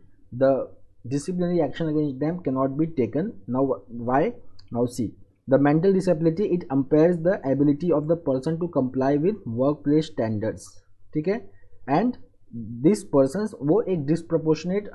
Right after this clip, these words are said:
advantage से सफ़र कर रहे होते हैं, okay, so that's why they are protected under this right of persons with disability act। साथ साथ में कोर्ट ने एक बहुत ही इंपॉर्टेंट बात बोली, बोली कि the dis-, uh, the appellant जो था, जिसने ये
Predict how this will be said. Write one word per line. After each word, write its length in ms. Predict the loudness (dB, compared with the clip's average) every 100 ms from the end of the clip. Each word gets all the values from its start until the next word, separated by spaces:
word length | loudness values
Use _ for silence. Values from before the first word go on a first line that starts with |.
| -2
advantage 460 | 0 -2 -2 -2 -2
से 100 | -6
सफ़र 340 | -2 -2 -2 -2
कर 80 | -2
रहे 160 | 0 0
होते 280 | 0 -4
हैं, 220 | -4 -4 -8 _ _ -20 _
okay, 260 | -4 0 -2 -2 -20 _
so 80 | 0
that's 220 | 0 2 0
why 80 | 0 0 0
they 120 | 2 0
are 80 | -4 -6
protected 440 | -6 -6 0 0
under 220 | 2 0 -2
this 140 | -4 -4
right 240 | -4 -2
of 120 | -4 -2
persons 360 | -4 -2 -4 -4
with 120 | -2
disability 580 | -2 -2 -4 -4 -4 -4 -2
act। 180 | -4 -6 -20 -20 0
साथ 120 | 2
साथ 200 | 2 0
में 160 | -2 0
कोर्ट 220 | 2 4
ने 80 | 2
एक 100 | 0
बहुत 240 | 0 2
ही 40 | 2
इंपॉर्टेंट 460 | 0 0 0 0
बात 140 | 0 -2
बोली, 240 | -2 -4
बोली 320 | -2 0 0
कि 100 | 0
the 100 | -2 2
dis-, 200 | 0 0 -4 -2
uh, 160 | 0 0 -6 -20 -20 -4
the 100 | -2 0
appellant 440 | 0 2 2 0 -4 -8 -10 -16 -12 0
जो 80 | 0 2
था, 120 | -4 -2
जिसने 320 | -6 -4 0
ये 60 | 0